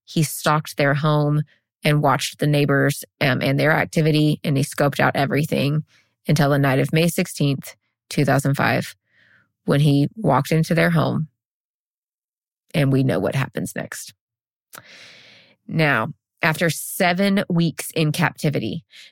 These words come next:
Joseph asked Shasta if she would stay with him and call him dad. Shasta said yes, and he told her that he was going to take her to meet his family, and then they would get their own place.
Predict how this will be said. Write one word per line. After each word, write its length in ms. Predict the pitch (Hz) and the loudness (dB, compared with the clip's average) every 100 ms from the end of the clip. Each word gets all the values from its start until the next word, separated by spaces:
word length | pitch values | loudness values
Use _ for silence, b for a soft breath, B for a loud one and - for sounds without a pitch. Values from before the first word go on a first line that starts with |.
| - | -8
Joseph 460 | 160 180 170 175 220 165 | -2 0 0 0 -2 0
asked 240 | 170 160 | 0 0
Shasta 520 | - 156 160 185 180 | 0 0 -2 0 0
if 120 | 165 | 0
she 440 | - - 165 165 156 | -2 0 2 2 0
would 260 | 175 160 151 | 0 0 0
stay 300 | - 165 170 | -2 0 2
with 180 | 175 - | 0 0
him 380 | 156 147 151 156 _ _ _ - | 0 0 -2 -4 _ _ _ 0
and 240 | 170 165 | 2 2
call 280 | - 170 175 | 0 2 2
him 200 | 180 160 | 2 2
dad. 380 | 151 - - - _ _ _ _ _ _ _ _ | 2 0 -2 -8 _ _ _ _ _ _ _ _
Shasta 560 | - - - 147 156 180 | -14 -6 0 0 2 -2
said 240 | - 220 | 0 0
yes, 460 | 226 160 196 - - _ _ - | 2 2 0 -4 -16 _ _ 0
and 400 | 160 151 151 143 - _ _ | 2 4 2 -2 -6 _ _
he 240 | - 175 | -2 0
told 260 | 160 175 160 | 2 0 2
her 140 | 170 | 2
that 180 | 165 156 | 2 0
he 120 | - | 0
was 160 | 170 170 | 0 0
going 300 | 170 147 165 | 0 0 0
to 140 | - 156 | -2 -6
take 320 | - 175 - | -2 -2 0
her 180 | 233 240 | -2 -2
to 200 | - 190 | 0 2
meet 360 | 170 175 214 | 4 2 0
his 260 | - 294 - | 0 -2 -2
family, 840 | - 403 440 285 175 156 165 202 B B B B B | -4 -2 -2 0 0 2 0 -2 B B B B B
and 140 | 208 208 | 2 2
then 100 | 208 | 2
they 120 | 196 | 2
would 180 | 208 185 | 0 0
get 160 | 180 | 0
their 200 | 190 175 | 0 0
own 160 | 170 156 | 2 0
place. 540 | - 143 - - - | -2 -4 -4 -10 -18